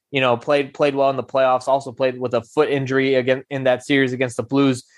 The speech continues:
in twenty nineteen. But, uh, when you look at twenty nineteen, twenty twenty, I think his shooting percentage was really, like, r-, it, it was right around sixteen percent both seasons, I think, coming into last season. And then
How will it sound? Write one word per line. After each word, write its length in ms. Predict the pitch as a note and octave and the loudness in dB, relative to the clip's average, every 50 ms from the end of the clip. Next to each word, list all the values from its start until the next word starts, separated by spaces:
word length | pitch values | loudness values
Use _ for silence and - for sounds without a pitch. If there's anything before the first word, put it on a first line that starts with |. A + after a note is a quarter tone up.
| _ _ _ _ - | _ _ _ _ -4
in 100 | C#3 C3 | -2 0
twenty 220 | D3+ D#3 D#3 D3+ | 0 2 2 2
nineteen. 420 | C#3+ C#3 C#3 C3 - E3+ D3+ C#3 | 2 0 0 0 0 0 0 0
But, 300 | C3+ F3 F3+ E3+ C#3+ - - _ _ _ _ _ - | 0 2 2 2 0 -2 -8 _ _ _ _ _ -4
uh, 280 | E3 E3+ E3 D#3+ D#3+ | 0 2 2 2 2
when 200 | D#3+ D#3+ F3 E3+ | 0 0 -2 0
you 140 | E3+ F3+ F#3 | 0 0 0
look 180 | G#3 A3 G3+ G#3 | 0 0 2 0
at 140 | F3+ D#3 - | 0 0 -2
twenty 180 | F3+ F3+ F3 | -4 -4 -2
nineteen, 380 | E3 E3 E3+ E3 - F3 E3 D#3 | -2 -2 -4 -4 -4 -6 -6 -4
twenty 240 | D#3+ E3 D#3+ D3+ C#3+ | -2 0 0 0 0
twenty, 280 | - E3 E3 D#3+ D3+ | 0 2 2 4 4
I 60 | C#3+ | 4
think 240 | C3+ - G3 A3 G#3 | 2 2 0 0 2
his 160 | A#3+ A3+ - | 2 2 2
shooting 320 | - - F3+ G3+ A#3+ B3 A3 | 0 0 0 0 0 0 0
percentage 640 | G#3 G3 - - E3+ D#3 D3+ D3+ D3+ D3 C3+ - - _ _ _ _ _ - | 0 0 2 2 2 2 4 4 2 0 -2 -6 -14 _ _ _ _ _ 0
was 200 | D#3 D#3 C#3 C#3 | 0 2 2 2
really, 280 | D#3+ G#3 A#3+ B3 A#3 | 0 2 4 4 4
like, 280 | G#3 F3+ D#3 B2+ - _ _ - | 4 2 0 0 -4 _ _ -14
r-, 160 | C#3 C#3+ - - | -12 -10 -8 -4
it, 140 | E3 F3+ G#3 | -2 0 2
it 220 | A#3 G3 F#3 A#3 | 2 2 2 0
was 160 | C4+ A3+ E3 D#3+ | 0 0 -2 -2
right 220 | E3+ F3+ G3 F#3 | 0 0 0 2
around 240 | G3 F#3+ F3 E3 D3+ | 2 0 0 0 -2
sixteen 520 | - - F#3 E3+ - - - F#3+ F#3 F3 D#3+ | -4 -6 -6 -6 -8 -6 -4 -2 -2 0 2
percent 520 | - D#3 - - - F3 E3+ D#3+ - - _ _ _ _ - | 0 0 0 2 2 2 2 2 0 -4 _ _ _ _ -16
both 320 | C3+ A#2+ D3 D#3+ F3+ F3 - | -6 0 2 2 2 2 -2
seasons, 520 | - - E3+ F3 F3 D#3 D#3+ D#3+ D3 D3 | -4 -2 -2 0 0 0 -2 -2 0 2
I 100 | D3 C#3 | 2 2
think, 400 | - - F3+ F3+ E3 C#3+ - - | 2 0 0 0 0 -2 -8 -6
coming 300 | - E3 D3+ D3+ D3 D3 | -4 -2 0 0 0 -2
into 180 | C#3 - D3 C3+ | 0 0 2 2
last 320 | C#3 C3+ C3+ B2+ - - | 4 4 2 2 0 0
season. 320 | D#3+ D#3+ D3+ C3+ C3 B2+ | 0 0 0 0 0 0
And 160 | B2+ C3 C#3 D3 | 0 0 2 2
then 240 | D#3 D#3 D3+ D#3 | 2 2 0 -2